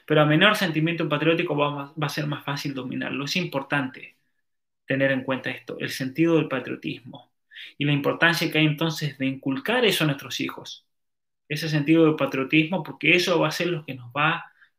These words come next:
a, a salvar, o eso va a hacer que un grupo de la población siempre se resista, lo que se llamó en su momento cuando fueron las marchas por la vida en la Argentina, la Argentina profunda que se levantó. O lo que fue en Perú, eh, todo el movimiento de Con mis hijos no te metas, lo que fue en México,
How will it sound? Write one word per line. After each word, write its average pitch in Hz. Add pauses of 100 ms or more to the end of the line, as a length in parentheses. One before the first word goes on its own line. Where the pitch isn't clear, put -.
a, 123
a -
salvar, 151
o 170
eso 170
va 160
a -
hacer 180
que 160
un 156
grupo 185
de 160
la 139
población 139
siempre 160
se 131
resista, 139
lo 131
que 135
se -
llamó 147
en 185
su 160
momento 147
cuando 135
fueron 160
las 143
marchas 156
por 135
la 135
vida 151
en 147
la 135
Argentina, 151 (360)
la 143
Argentina 156
profunda 170
que -
se -
levantó. 123 (1200)
O 139
lo 135
que 131
fue 156
en 147
Perú, 147 (280)
eh, 127
todo 165
el 156
movimiento 143
de 156
Con 131
mis 127
hijos 143
no 131
te 131
metas, 175
lo 127
que -
fue -
en 143
México, 156